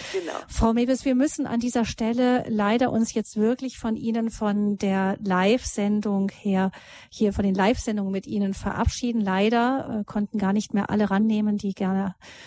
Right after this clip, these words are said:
Speaker 2: sich noch gemeldet haben. Danke, dass Sie auch schon darauf hingewiesen haben, dass Sie auch weiterhin erreichbar sind. Der Hörerservice hat die Kontaktdaten von Frau Mewis unter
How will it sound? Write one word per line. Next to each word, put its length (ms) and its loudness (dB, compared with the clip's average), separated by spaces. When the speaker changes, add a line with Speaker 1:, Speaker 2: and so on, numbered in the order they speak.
Speaker 2:
sich 240 -4
noch 160 -2
gemeldet 720 0
haben. 400 2
Danke, 260 0
dass 160 -2
Sie 140 -4
auch 80 -2
schon 160 -2
darauf 180 0
hingewiesen 680 0
haben, 280 -2
dass 180 -4
Sie 140 -4
auch 120 -8
weiterhin 460 0
erreichbar 840 0
sind. 340 2
Der 140 2
Hörerservice 720 0
hat 240 -6
die 60 -6
Kontaktdaten 880 -2
von 200 -2
Frau 240 -2
Mewis 460 2
unter 400 -2